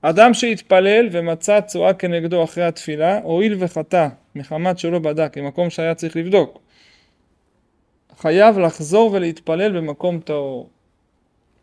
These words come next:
היה עומד בתפילה, ופתאום הוא ראה צואה כנגדו, עבר באמצע התפילה, עבר איזה תינוק וטינף שם באותו מקום, אז מה, מה יעשה? אם יכול להלך לפניו, כדי שיזרקנה לאחוריו,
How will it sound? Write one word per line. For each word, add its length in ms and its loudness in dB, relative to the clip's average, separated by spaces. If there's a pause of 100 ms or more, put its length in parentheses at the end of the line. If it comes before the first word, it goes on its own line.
(880)
היה 260 4
עומד 320 2
בתפילה, 520 -2
ופתאום 440 -2
הוא 160 -2
ראה 120 4
צואה 240 0
כנגדו, 600 -4
עבר 300 0
באמצע 400 0
התפילה, 360 -2
עבר 240 0
איזה 140 -4
תינוק 420 -6
וטינף 400 -6
שם 280 -10
באותו 240 -10
מקום, 480 -2 (760)
אז 140 -10
מה, 220 0
מה 160 -2
יעשה? 520 0 (300)
אם 160 0
יכול 340 0
להלך 360 0
לפניו, 560 -2 (520)
כדי 220 -6
שיזרקנה 720 -6
לאחוריו, 600 -2